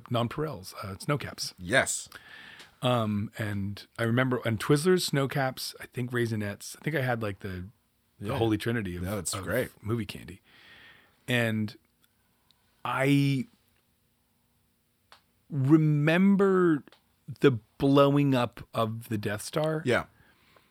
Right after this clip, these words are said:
Speaker 1: But I don't know if I liked the movie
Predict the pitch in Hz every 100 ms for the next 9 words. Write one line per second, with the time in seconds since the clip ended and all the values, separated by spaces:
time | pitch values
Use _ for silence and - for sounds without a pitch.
0 | _ _ _ _ _ _ _ _ _ _
1 | _ 120 127 - - 120 120 _ _ _
2 | - 151 170 160 _ _ _ _ _ _
3 | _ _ _ 135 131 139 139 135 131 123
4 | 113 101 _ _ _ _ _ - 123 -
5 | 117 117 120 127 117 - 127 123 123 120
6 | 113 110